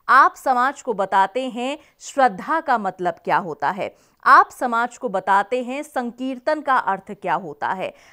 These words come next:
आप समाज को एक सही दिशा निर्देश देते हैं,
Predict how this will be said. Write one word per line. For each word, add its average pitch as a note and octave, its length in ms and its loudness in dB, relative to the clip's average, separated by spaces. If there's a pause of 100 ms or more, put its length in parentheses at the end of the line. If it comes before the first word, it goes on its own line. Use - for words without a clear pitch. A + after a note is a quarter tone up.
(160)
आप D#4+ 240 6 (100)
समाज A#3+ 420 -2
को C#4+ 300 -2 (240)
एक D4+ 160 -6
सही D4+ 500 0
दिशा A#3 480 0
निर्देश A#3 640 -4
देते G3 440 -4
हैं, A3 300 -8